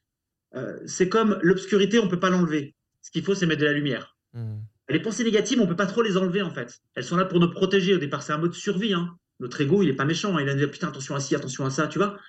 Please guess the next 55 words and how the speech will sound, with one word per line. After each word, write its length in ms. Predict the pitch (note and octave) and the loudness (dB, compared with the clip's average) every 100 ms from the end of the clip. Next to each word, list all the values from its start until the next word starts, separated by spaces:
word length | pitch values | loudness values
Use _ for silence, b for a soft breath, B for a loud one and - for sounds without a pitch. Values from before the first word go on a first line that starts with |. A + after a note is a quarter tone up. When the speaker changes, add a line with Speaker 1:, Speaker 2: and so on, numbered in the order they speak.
| B _ - | B _ -14
Speaker 2:
Hmm. 100 | A#2 | -2
Speaker 1:
Mais 60 | - | 0
par 180 | F#3 - | 0 0
contre, 200 | B3+ C4+ | -2 -2
ce 40 | |
qu'on 120 | - | -2
peut 120 | F3+ E3+ | 0 2
faire, 360 | A3 A#3+ - _ _ | 0 -2 -6 _ _
c'est 180 | - D#3 | -4 0
mettre 160 | E3 D3 | 0 0
des 80 | D3 | -2
pensées 240 | C#3+ E3+ | -2 -4
positives. 460 | C#3+ C3 C3 A2 G2 - _ _ _ | -2 -4 -4 -8 -10 -16 _ _ _
En 60 | B2+ | -4
Speaker 2:
Hmm. 40 | |
Speaker 1:
fait, 200 | B2+ A3 | 0 2
si 100 | G3 | 0
tu 140 | E3+ F3 | 2 6
lui 80 | |
mets 80 | F3+ | 8
autre 260 | F#3+ F#3+ F#3+ | 6 4 0
chose, 380 | F3 A#3 D#3+ C3+ | 2 2 0 -6
il 100 | C#3+ | 0
va 60 | F3 | 0
être 160 | F3 | 0
occupé 280 | F#3+ F#3 G#3 | -4 0 -2
par 160 | F3+ D3 | -2 -6
autre 160 | C#3 | -8
chose. 240 | C3 A2+ G2 _ _ _ _ _ _ _ | -10 -10 -14 _ _ _ _ _ _ _
Donc, 200 | D3 D3+ | -2 0
quand 100 | A3 | -4
ça 140 | - | 0
va 80 | F#3+ | 0
pas 140 | F#3 F3 | 2 2
bien, 200 | F#3+ A3+ | 2 0
va 120 | G#3+ | -2
courir 280 | A3 G#3+ G3 | -2 -2 0
un 60 | |
quart 160 | G3 F3+ | -2 0
d'heure. 260 | F3 D3 - _ - | 0 -2 -8 _ -10
Tu 100 | C#3+ | -4
vas 80 | |
mettre 160 | D#3+ E3+ | -2 -2
la 80 | D#3+ | -2
pensée 260 | F3 F3 | -4 -4
positive 320 | E3+ E3 D#3 F#3+ | -4 -4 -2 -2
de 60 | |
dire, « 180 | D#3+ D#3+ | 0 0
Bah, 60 | - | -2
j'ai 160 | - | -2
couru 200 | F3 F#3+ | -2 -2
un 60 | G#3+ | -2
petit 120 | G3+ | -4
quart 160 | A3+ F3+ | -4 -4
d'heure. 220 | A2 G2+ | -4 -8